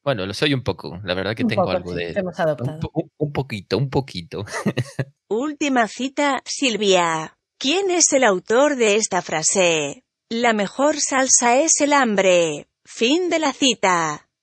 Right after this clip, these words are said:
Speaker 3: Te doy de nuevo tres opciones. A, Sócrates. B, Ferran Adrià. C, Bertín Osborne.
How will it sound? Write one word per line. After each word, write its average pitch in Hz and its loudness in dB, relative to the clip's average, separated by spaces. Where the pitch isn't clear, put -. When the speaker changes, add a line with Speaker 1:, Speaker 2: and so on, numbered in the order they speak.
Speaker 3:
Te 202 6
doy 320 2
de 285 4
nuevo 262 6
tres 294 2
opciones. 180 0
A, 294 4
Sócrates. 180 0
B, 220 4
Ferran 226 2
Adrià. 226 2
C, 185 2
Bertín 214 2
Osborne. 190 0